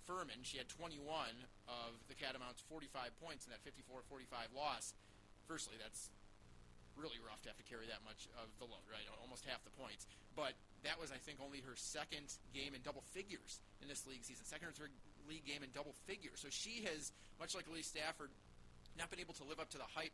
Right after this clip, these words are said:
to this point in the year after that preseason all-conference award. Um, it may not be pretty tonight. That being said, sometimes you have these defensive games that look like they're gonna be forty-eight forty-five, and all of a sudden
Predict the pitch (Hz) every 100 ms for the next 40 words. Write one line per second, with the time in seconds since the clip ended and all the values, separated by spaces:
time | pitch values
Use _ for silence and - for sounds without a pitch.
0 | - 139 135 147 139 135 151 139 143 127
1 | - 117 - 143 127 135 123 120 120 123
2 | 117 110 117 107 104 - - - - -
3 | 135 147 156 - - - - - 127 123
4 | 120 - - - - - - - - -
5 | 160 190 240 254 - 208 160 139 131 -
6 | - - - - - - - - 143 151
7 | 190 175 - 170 226 - - - - -
8 | - - 165 160 175 156 156 156 143 165
9 | 170 151 147 160 151 160 170 156 151 151
10 | 147 160 156 151 165 156 156 202 156 160
11 | 151 170 180